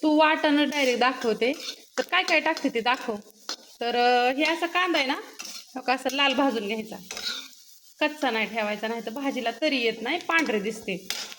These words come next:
आणि त्यातमध्ये मग आता ही शेंगदाणे आहेत ना, तर ह्यातलं किती शेंगदाणे घेते तुम्हाला मी दाखवते. हो का, ही एवढं. आणि अजून थोडं घेते, हे एवढं, एवढं शेंगदाणा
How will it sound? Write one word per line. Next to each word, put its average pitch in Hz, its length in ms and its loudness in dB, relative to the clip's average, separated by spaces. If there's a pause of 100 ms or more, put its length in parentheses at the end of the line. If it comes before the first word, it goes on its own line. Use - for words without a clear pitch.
(320)
आणि 226 240 0
त्यातमध्ये 285 460 4
मग 294 400 4 (160)
आता 269 200 0
ही 302 160 6
शेंगदाणे 320 480 4
आहेत 240 120 0
ना, 285 180 6
तर 294 60 4
ह्यातलं 302 260 2
किती 302 220 2
शेंगदाणे 269 380 4
घेते 226 300 2
तुम्हाला 196 240 0
मी 196 60 0
दाखवते. 202 460 -2 (960)
हो 220 60 -2
का, 220 120 -2
ही 220 200 0
एवढं. 190 300 2 (3000)
आणि 214 140 -2
अजून 220 260 2
थोडं 226 280 2
घेते, 220 240 0 (1500)
हे 220 120 4
एवढं, 185 320 0 (460)
एवढं 226 260 0
शेंगदाणा 240 460 0